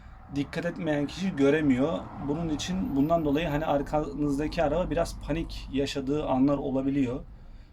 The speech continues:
Bana korna çalan falan oldu fren yaptığımda. Onun için, e,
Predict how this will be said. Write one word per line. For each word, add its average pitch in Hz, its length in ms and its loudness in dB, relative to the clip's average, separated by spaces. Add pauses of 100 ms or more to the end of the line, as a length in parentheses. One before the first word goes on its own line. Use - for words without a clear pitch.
(300)
Bana 127 320 -2
korna 127 300 -2
çalan 127 260 -4
falan 127 260 -6
oldu 107 380 -6 (200)
fren 107 260 -6
yaptığımda. 107 580 -8 (1080)
Onun 185 260 2
için, 202 460 -2
e, 139 560 4